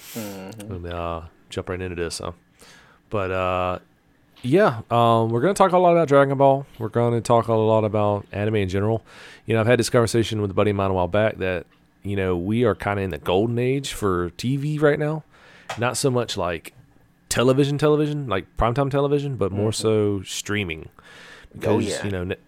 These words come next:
Speaker 2: Netflix is putting out some good stuff, and you got, uh, you know, y-, you can, you have so many different streaming services you can sign up for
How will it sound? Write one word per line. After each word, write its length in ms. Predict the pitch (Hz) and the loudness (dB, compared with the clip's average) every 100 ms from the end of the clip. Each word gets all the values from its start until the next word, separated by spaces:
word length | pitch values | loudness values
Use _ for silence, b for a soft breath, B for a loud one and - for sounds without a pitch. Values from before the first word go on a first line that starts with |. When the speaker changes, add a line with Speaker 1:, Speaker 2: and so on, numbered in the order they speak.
| - | -8
Speaker 2:
Netflix 520 | 107 110 110 101 - | -2 -2 0 -2 -2
is 60 | 98 | -6
putting 240 | 110 104 | -2 -2
out 180 | 104 - | -2 -4
some 140 | 98 | -6
good 160 | 107 98 | -6 -6
stuff, 560 | - 101 95 - - - _ - | -2 -2 -2 -6 -20 -20 _ -10
and 220 | 92 90 | -8 -8
you 100 | 90 | -6
got, 300 | 92 87 87 | -6 -6 -6
uh, 320 | 87 87 85 - B B B B | -4 -4 -6 -12 B B B B
you 120 | 117 | -4
know, 240 | 92 87 90 | -2 -2 -4
y-, 120 | 117 | -8
you 280 | - 117 143 | -10 -4 -2
can, 120 | 156 | -2
you 140 | 147 147 | 0 0
have 340 | 123 143 123 | 4 4 4
so 340 | - - - 135 | -2 -4 2 2
many 320 | 131 131 127 | 2 0 0
different 320 | 110 110 92 | -2 -2 -4
streaming 300 | 92 110 113 | -4 -2 -2
services 440 | 110 120 117 117 110 | -2 -2 -2 -4 -6
you 80 | 107 | -4
can 100 | 107 | -4
sign 200 | 110 113 | -2 -2
up 80 | |
for 340 | - 120 120 | -4 -4 -4